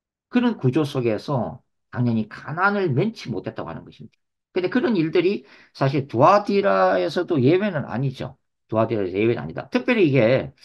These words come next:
지금 두아디라에 대한 도시를 연구하다 보면은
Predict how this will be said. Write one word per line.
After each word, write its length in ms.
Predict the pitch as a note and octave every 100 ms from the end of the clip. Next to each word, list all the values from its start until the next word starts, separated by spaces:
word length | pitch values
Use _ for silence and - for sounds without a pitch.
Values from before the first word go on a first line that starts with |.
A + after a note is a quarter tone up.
| _ _ _
지금 280 | - F3+ C#3
두아디라에 1400 | B2 F3 G3+ G3+ G3 F#3 F3+ F3 E3 D#3 C#3+ C3+ C3 C3
대한 380 | B2 A#2+ B2 G2+
도시를 1000 | C#3+ D#3+ - E3+ D3+ C#3+ C3+ D3+ C#3 C#3 _ E2+
연구하다 680 | G#2 C3 C#3 E3+ E3 D#3
보면은 680 | - C#3+ C#3 D#3 G3 F2 -